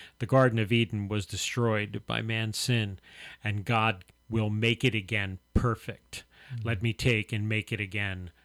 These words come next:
Speaker 1: perfect, make it the best. Wouldn't that be wonderful? So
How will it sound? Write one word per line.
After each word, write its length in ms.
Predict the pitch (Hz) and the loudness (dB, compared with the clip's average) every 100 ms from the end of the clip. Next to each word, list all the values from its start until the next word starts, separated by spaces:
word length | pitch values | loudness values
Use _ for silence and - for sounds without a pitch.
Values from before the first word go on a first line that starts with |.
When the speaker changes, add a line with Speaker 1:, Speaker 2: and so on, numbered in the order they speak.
| _ _ - | _ _ 2
Speaker 1:
perfect, 580 | - 123 - 107 - - _ 113 | 4 4 0 -12 -12 -18 _ -4
make 220 | 107 127 | -2 -2
it 100 | 120 107 | -6 -6
the 100 | 101 | -8
best. 600 | 92 92 98 90 - - - - - - | -4 -2 -2 -4 -8 -8 -14 -20 -12 -2
Wouldn't 220 | 120 117 | -2 0
that 180 | 110 - | -2 -2
be 120 | 107 | -4
wonderful? 500 | 107 104 104 - - | -2 -6 -8 -14 -10
So 300 | - 117 | -4 -2